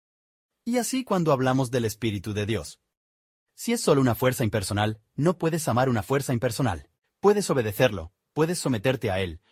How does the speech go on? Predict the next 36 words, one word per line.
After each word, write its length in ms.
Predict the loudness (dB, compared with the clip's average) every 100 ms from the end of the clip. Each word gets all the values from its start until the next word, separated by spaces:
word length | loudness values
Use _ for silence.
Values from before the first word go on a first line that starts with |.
| _
puedes 280 | -2 -2 0
saludarlo, 560 | 0 2 2 2 -6 -14 _
pero 180 | 0 2
no 140 | 2
puedes 300 | 0 -2 0
amar 200 | 0 2
una 160 | 2 -2
fuerza 380 | 0 0 0 -2
impersonal. 560 | -2 -2 -4 -6 -10 _ _ _ _ _ _ _ -2
Amas 320 | 0 0 0
a 60 |
una 180 | 0 0
persona. 480 | -2 -4 -4 -6 -12 _ _ _ _ _ _ _ _ -4
Entonces, 560 | 0 2 0 -4 -6 -4
una 180 | -2 0
de 80 |
las 120 | 0 0
formas 280 | 0 0
de 80 | 0
leerlo 400 | -2 0 -2 -2
es 140 | -4 -2
a 40 |
través 240 | 0 0 0
de 80 |
la 80 | 0
teología, 460 | 0 -2 -2 -6 -4
tanto 240 | 0 0 0
del 100 | -2
Antiguo 320 | -2 -4 -2
Testamento 480 | -2 -2 -2 -2 -6 _
como 180 | 0 2
leyendo 340 | 2 0 0
hasta 200 | 0 0
el 100 | 0
Nuevo 220 | 2 0 0
Testamento, 500 | -2 0 0 -4